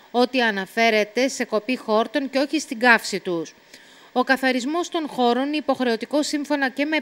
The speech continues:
πυροσβεστική διάταξη, η οποία ορίζει πως οι ιδιοκτήτες νομής και επικαρποτές των οικοπαιδικών και λοιπόν ακάλυπτων χώρων που βρίσκονται εντός πόλεων, κομμοπόλεων και οικισμών και σε απόσταση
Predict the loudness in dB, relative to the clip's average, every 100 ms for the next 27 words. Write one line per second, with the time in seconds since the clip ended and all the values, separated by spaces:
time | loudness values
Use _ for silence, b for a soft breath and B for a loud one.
0 | 0 0 0 -2 -6 -6 -6 -4 2 2
1 | 2 -2 -4 -2 -2 0 0 2 2 2
2 | -2 -2 -6 -6 B B B 2 2 2
3 | -2 0 0 0 -4 -2 -2 -2 -2 0
4 | -2 -2 -2 -4 -4 -4 -4 -4 -4 -4
5 | -2 -6 -4 -4 -2 -4 -2 -2 -2 -2
6 | -2 -2 -4 -2 0 0 0 -2 -6 -4
7 | 2 4 4 0 -6 b b b -2 2
8 | 2 2 0 0 0 0 -2 0 0 2
9 | 0 -2 -2 -2 -2 0 2 0 -2 -2
10 | -4 -4 -4 0 0 -2 -6 -2 -2 0
11 | -2 -2 -2 -2 -4 -4